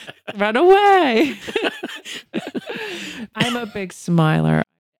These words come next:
Speaker 1: Actually, I think about my mother when I was a kid. She'd be like, "Smile, honey. Just smile."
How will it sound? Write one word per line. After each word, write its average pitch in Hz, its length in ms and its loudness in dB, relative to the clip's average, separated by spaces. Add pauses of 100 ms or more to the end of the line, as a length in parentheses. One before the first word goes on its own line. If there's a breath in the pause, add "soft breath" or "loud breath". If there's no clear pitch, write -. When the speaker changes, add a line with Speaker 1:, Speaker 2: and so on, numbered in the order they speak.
Speaker 1:
Actually, 208 360 0
I 170 60 6
think 202 220 -2
about 196 220 2
my 156 100 2
mother 147 380 0
when 143 260 -2
I 156 100 -2
was 160 220 0
a 151 40 -6
kid. - 380 -4
She'd - 160 -12
be 165 120 -6
like, 165 220 -4
"Smile, 240 560 0
honey. 151 540 -6
Just - 240 -20
smile." 269 520 0